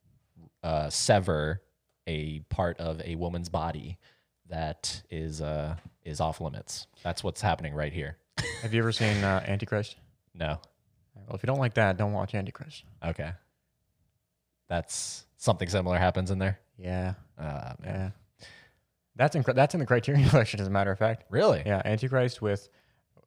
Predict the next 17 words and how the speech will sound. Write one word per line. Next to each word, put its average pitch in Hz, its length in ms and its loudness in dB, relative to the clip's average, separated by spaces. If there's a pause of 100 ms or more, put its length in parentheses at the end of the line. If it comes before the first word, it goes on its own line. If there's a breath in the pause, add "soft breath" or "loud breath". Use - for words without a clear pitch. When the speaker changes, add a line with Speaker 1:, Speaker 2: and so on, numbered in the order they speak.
Speaker 2:
Willem 139 340 2
Dafoe, 110 440 2 (240)
surprisingly, 98 480 0 (440)
and, 95 420 0 (160)
um, 92 420 -2 (880)
Charlotte 117 380 2
Gainsbourg, 98 440 -2 (240)
who 98 120 -4
is, 95 320 -6 (600)
um, 92 380 -6 (720)
one 104 160 -2
of 104 40 2
the 101 80 2
more 98 200 2
known, 92 600 -2
like, 90 200 -8
international 92 680 -6